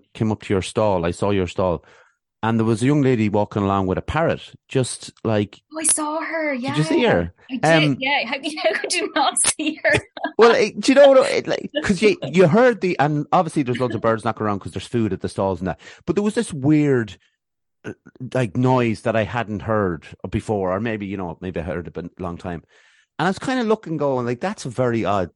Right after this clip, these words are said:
Speaker 1: sound," like, and I was thinking, "Was it coming through a speaker? What was it?" And then this, just, like, this gap in the crowd appeared, and I just saw this young lady with the, with a massive parrot. And, uh, like, was she just taking it for a walk? I didn't really, I should have asked her, really.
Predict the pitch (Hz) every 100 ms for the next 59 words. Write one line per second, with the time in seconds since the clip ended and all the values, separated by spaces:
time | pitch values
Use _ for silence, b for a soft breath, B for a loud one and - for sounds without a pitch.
0 | - - 135 156 147 87 87 104 104 -
1 | 156 143 107 104 - 120 104 - 92 -
2 | 147 160 104 104 98 - b - 131 202
3 | 226 196 165 - 147 127 120 110 107 -
4 | 92 117 98 101 - 104 101 - 98 87
5 | 95 95 123 - 101 110 110 107 101 95
6 | 107 95 95 92 - - - 127 160 202
7 | 226 - 165 113 120 107 85 78 - B
8 | B B B _ 156 175 185 - 175 196
9 | - _ _ _ _ _ _ - 165 -
10 | 220 240 240 208 180 170 170 170 202 208
11 | - 151 180 170 160 147 131 117 _ _
12 | _ _ _ _ _ _ - 151 233 -
13 | 98 104 120 - 76 71 73 -